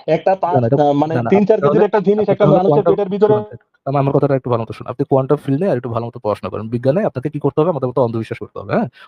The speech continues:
Speaker 2: অবৈধ ধর্মের বা চিন্তাধারা দিয়ে আপনাকে এটাকে বিশ্লেষণ করতে হবে। আগে আপনার মা-, ওই মহিলার পেটে কোয়ান্টাম ফিল্ড তৈরি হইছিল। সে কখনোই প্রেগন্যান্ট ছিল না। কোয়ান্টাম ফিল্ড তৈরি হইছিল।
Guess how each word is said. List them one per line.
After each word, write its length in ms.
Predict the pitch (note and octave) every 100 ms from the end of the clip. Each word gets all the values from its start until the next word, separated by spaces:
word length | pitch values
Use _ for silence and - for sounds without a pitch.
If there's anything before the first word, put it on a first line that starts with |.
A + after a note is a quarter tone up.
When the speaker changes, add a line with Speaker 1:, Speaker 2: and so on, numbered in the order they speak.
| -
Speaker 2:
অবৈধ 280 | B2+ C#3+ C3+
ধর্মের 280 | B2+ C#3 G#3 -
বা 300 | B2 A2+ A#2
চিন্তাধারা 340 | - B2 A#2 B2+
দিয়ে 80 | B2
আপনাকে 220 | B2 A#2
এটাকে 200 | A2+ C#3+
বিশ্লেষণ 340 | B2 - A2+
করতে 220 | G2+ -
হবে। 140 | - - _ - - -
আগে 200 | A#2 B2+
আপনার 220 | B2 C3+ - C3
মা-, 460 | A#2+ A2 A2 B2+
ওই 120 | A#2
মহিলার 300 | A#2 A#2 B2+
পেটে 180 | B2+ D3
কোয়ান্টাম 300 | C3 A#2 B2+
ফিল্ড 240 | C3 C3+ D3
তৈরি 160 | C#3+
হইছিল। 300 | C#3 D3+ G3+ A3+ _ _ _
সে 120 | A#2+
কখনোই 200 | A#2+ D3+
প্রেগন্যান্ট 320 | D#3 C3 C#3+
ছিল 140 | D3+ D#3+
না। 100 | A#3 - _ _ -
কোয়ান্টাম 260 | B2+ C#3
ফিল্ড 200 | C3 D3+
তৈরি 120 | D3+
হইছিল। 260 | D3+ D#3